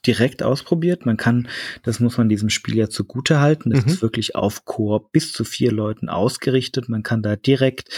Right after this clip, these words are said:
Speaker 1: nach dem Tutorial zusammenspielen mit Lobby und drum und dran. Das ist nicht so wie bei den Souls-Games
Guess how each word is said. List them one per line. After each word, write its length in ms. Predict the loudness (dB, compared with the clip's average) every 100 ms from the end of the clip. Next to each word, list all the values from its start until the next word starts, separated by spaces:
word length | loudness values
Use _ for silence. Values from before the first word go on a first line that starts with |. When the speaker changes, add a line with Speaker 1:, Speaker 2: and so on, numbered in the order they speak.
| -10 -12 -4
Speaker 1:
nach 200 | 0 2
dem 160 | 2 -2
Tutorial 560 | -2 0 2 4 4 0
zusammenspielen 880 | -2 2 2 2 0 0 2 2 2
mit 200 | 0 0
Lobby 320 | 2 2 0
und 160 | -2
drum 180 | -4 -4
und 120 | -4
dran. 200 | -2 2
Das 160 | 2 0
ist 160 | -6 -4
nicht 160 | -4
so 200 | 0 2
wie 80 | 2
bei 180 | 0 0
den 160 | 0 -4
Souls-Games 840 | -2 -2 -2 0 2 4 2